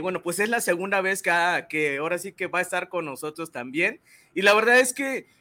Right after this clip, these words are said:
eh, viene a presentarnos, eh, una de las obras que él hizo, eh, acaba de publicar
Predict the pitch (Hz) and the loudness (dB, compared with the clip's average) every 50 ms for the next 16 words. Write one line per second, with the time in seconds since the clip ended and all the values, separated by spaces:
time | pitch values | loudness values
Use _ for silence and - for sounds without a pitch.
0 | _ - 165 180 190 190 175 190 233 247 262 254 254 226 185 190 180 175 175 - | _ -8 -4 -2 -2 0 0 0 0 2 2 0 0 -2 -4 -4 -4 -4 -2 0
1 | 202 220 233 240 247 247 254 240 - - - 175 175 175 175 180 180 180 196 208 | 0 0 0 0 0 0 0 -2 -4 -4 -2 0 2 2 2 2 0 -2 -2 -2
2 | 220 214 208 190 185 170 170 185 185 190 190 185 - - 175 185 190 196 175 175 | -2 -2 0 -2 -2 -2 -2 -4 -4 -4 -6 -6 -2 0 0 2 2 0 -2 -6
3 | 185 180 - 208 190 185 180 151 139 139 135 131 127 - - 165 180 180 175 180 | -6 -6 -4 -4 -2 -2 -2 -2 -2 -2 -2 -4 -4 -2 -2 -2 -2 -2 -4 -6
4 | 160 147 135 123 - 170 170 175 160 | -8 -10 -8 -4 -2 -2 0 0 -2